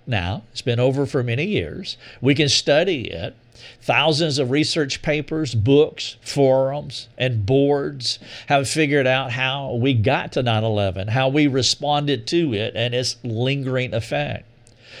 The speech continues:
Pearl Harbor is another illustration of a studyable event.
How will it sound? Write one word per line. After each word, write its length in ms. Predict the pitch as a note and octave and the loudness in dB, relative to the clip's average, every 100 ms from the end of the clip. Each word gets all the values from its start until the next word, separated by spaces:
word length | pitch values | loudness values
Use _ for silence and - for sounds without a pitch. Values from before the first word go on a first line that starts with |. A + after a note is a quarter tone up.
| - | -12
Pearl 260 | - C#3+ C3+ | 0 4 4
Harbor 520 | C3+ F3+ F3+ C#3+ - - - - - | 4 2 2 0 -8 -12 -20 -8 0
is 160 | C3+ | 2
another 320 | C3+ C3 C3+ | 2 2 4
illustration 800 | C3 C#3+ C#3 - E3+ F3+ - A2+ | 4 4 2 2 2 2 0 0
of 120 | A#2+ A#2 | 0 2
a 120 | A2 | 2
studyable 1040 | G#2 - - E3+ F3+ F3+ F#3+ E3+ F#3 F#3 - - - | 0 -2 2 4 6 4 2 2 0 0 -4 -20 0
event. 720 | D#3 D3+ C3 B2+ C3 A2 E2+ | 4 6 6 4 4 2 -2